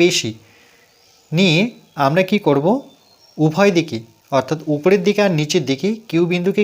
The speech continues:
কেন্দ্র করে, যখনই বলবো কেন্দ্র করে মানে সেখানে কাটা বসাবো। তাহলে উপরের দিকে এইভাবে একটি চাপ নেব, ঠিক নিচের দিকে এভাবে একটি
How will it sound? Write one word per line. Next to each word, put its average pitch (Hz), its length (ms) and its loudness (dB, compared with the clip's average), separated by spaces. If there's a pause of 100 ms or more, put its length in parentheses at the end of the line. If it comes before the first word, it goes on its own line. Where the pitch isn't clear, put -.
কেন্দ্র 151 240 0 (100)
করে, 151 140 0 (320)
যখনই 160 360 0
বলবো 185 180 2 (140)
কেন্দ্র 170 340 0
করে 180 160 2
মানে 190 200 -2
সেখানে 160 320 -2
কাটা 123 240 0
বসাবো। 117 320 -10 (800)
তাহলে 135 160 -4 (120)
উপরের 170 280 0
দিকে 190 200 0
এইভাবে 175 280 2
একটি 180 120 -6 (100)
চাপ 135 180 2 (120)
নেব, 170 120 -2 (840)
ঠিক 214 120 0 (120)
নিচের 156 300 0
দিকে 170 200 0
এভাবে 135 260 -2
একটি 160 140 -8